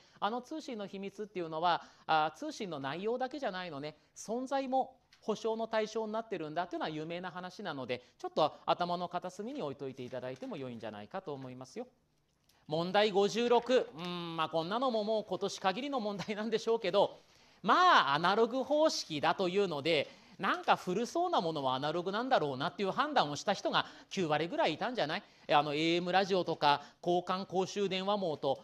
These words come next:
言われるようなものであればそうなんだろうな。インターネットに関わるところは、まあ、デジタル方式なんだろうなぐらいの判断だと思います。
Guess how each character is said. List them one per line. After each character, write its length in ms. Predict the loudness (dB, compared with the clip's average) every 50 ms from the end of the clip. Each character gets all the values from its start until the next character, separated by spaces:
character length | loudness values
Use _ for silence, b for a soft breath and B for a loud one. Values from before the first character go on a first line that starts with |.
| B B
言 180 | -4 -2 4 6
わ 120 | 6 6
れ 100 | 6 4
る 140 | 2 2 2
よ 200 | 2 2 0 0
う 20 | -2
な 320 | -2 0 0 -2 -2 -6 -6
も 160 | -4 -2 0 0
の 160 | 0 2 2
で 100 | 4 4
あ 100 | 4 4
れ 140 | 4 2 2
ば 160 | 2 0 0
そ 220 | 0 -2 -2 -2
う 20 | -2
な 140 | -2 -2
ん 100 | -4 -2
だ 120 | -2 -2 -2
ろ 180 | -2 -4 -4
う 20 | -6
な。 140 | -6 -8 -10 b b b
イ 120 | -6 -6 -4
ン 20 |
タ 140 | -2 -2 -2
ー 40 | -2
ネ 100 | -2 -4
ッ 20 |
ト 100 | -4 -4
に 100 | -4 -2
関 240 | -2 -2 0 2 2
わ 80 | 0 0
る 80 | 0
と 120 | -2 -4 -6
こ 100 | -4 -2
ろ 120 | 0 2
は、 180 | 2 2 2 B B B B
ま 120 | -2 0 0
あ、 60 | 0
デ 120 | 0 -4
ジ 100 | -6 -4
タ 80 | -2 -2
ル 80 | -2 -2
方 160 | -2 -4 -4
式 220 | -4 -4 -4 -4
な 80 | -4 -4
ん 80 | -4
だ 80 | -2 -2
ろ 160 | -2 -2 -2
う 20 | 0
な 180 | 0 0 0 0
ぐ 100 | 0 0
ら 120 | 0 0
い 60 | 0
の 160 | 0 -4 B B B B B
判 260 | -10 -8 -8 -4 0
断 220 | 0 0 0 0
だ 120 | -2 -2 0
と 100 | 0 0
思 180 | 0 -2 -4 -6
い 60 | -6
ま 140 | -6 -8 -10
す。 160 | -12 b